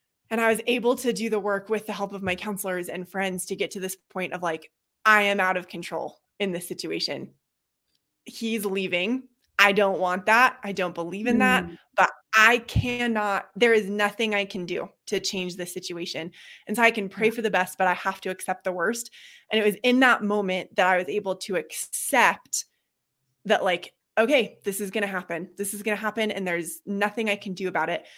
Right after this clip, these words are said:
Speaker 1: that I felt the weight of, like, depression and anxiety and suicide lift off of me. I was still devastated. I was still sad.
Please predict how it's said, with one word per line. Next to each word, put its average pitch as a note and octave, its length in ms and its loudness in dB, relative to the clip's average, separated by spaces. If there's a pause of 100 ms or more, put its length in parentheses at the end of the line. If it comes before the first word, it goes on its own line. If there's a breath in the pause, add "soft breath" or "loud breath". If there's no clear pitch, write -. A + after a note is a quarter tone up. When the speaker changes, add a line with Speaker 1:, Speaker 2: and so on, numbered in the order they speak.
(200 soft breath)
Speaker 1:
that G#3 120 4
I G3+ 80 4
felt G3+ 280 -2
the F#3 100 -4
weight G3 640 -4 (180)
of, F#3 300 0
like, F#3 260 -4
depression G#3+ 680 -4
and G3 140 -4
anxiety F#3 680 -2
and F3 200 -6
suicide F3+ 600 -4
lift F3 260 -6
off F3+ 160 -4
of D3+ 100 -14
me. F3+ 160 -12 (200 soft breath)
I A#3 80 8
was A#3+ 180 4
still G3+ 380 -2 (100)
devastated. F3+ 800 0
I G3+ 100 0
was G#3 160 0
still G3+ 220 -2
sad. F#3 720 2